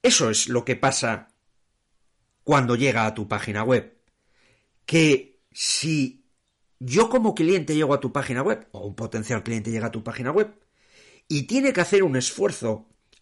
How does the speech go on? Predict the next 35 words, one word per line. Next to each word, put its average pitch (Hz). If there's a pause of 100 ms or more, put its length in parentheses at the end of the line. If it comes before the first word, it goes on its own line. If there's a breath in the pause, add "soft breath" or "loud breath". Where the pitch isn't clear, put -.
por 147
encontrar 151
lo 139
que 120
está 208
buscando, 139 (1080)
lo 117
que 107
te 127
he -
dicho, 185
sencillamente 127
se -
va 107
a 190
ir 247
de 107
la 85
página 185
web 170
y 110
hará 156
una 90
nueva 120
búsqueda 185 (540 soft breath)
para 117
encontrar 98 (400)
aquello 104
que 104
busca. - (800)
Y 147
esto -
además 190
se -
hace 254